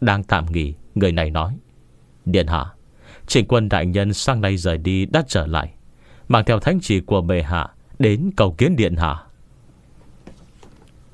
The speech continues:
"Mang theo thánh chỉ đến cầu kiến bổn vương." Chu đệ cười lạnh một tiếng, nói với đám người bên cạnh: "Nhìn thấy không?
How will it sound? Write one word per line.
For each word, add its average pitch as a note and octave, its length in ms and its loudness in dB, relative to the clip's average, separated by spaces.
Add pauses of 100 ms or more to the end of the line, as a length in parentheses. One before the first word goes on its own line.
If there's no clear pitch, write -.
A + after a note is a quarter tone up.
(220)
"Mang F2+ 280 2
theo F#2+ 160 0
thánh B2 300 -2
chỉ C#2+ 300 -4 (280)
đến F#2+ 360 2
cầu F2 180 2
kiến C3+ 280 0
bổn F2 260 0
vương." G2+ 240 0 (840)
Chu F#3+ 140 4
đệ A2 260 4
cười G#2+ 200 2
lạnh F2+ 220 0
một E2+ 220 -2
tiếng, F#2+ 260 -2 (260)
nói F#2+ 180 2
với G#2 140 0
đám C3+ 240 0
người F2+ 220 2
bên G#2+ 200 0
cạnh: D#2 240 -4 (880)
"Nhìn E2 240 0
thấy G#2+ 160 2
không? F#2+ 280 0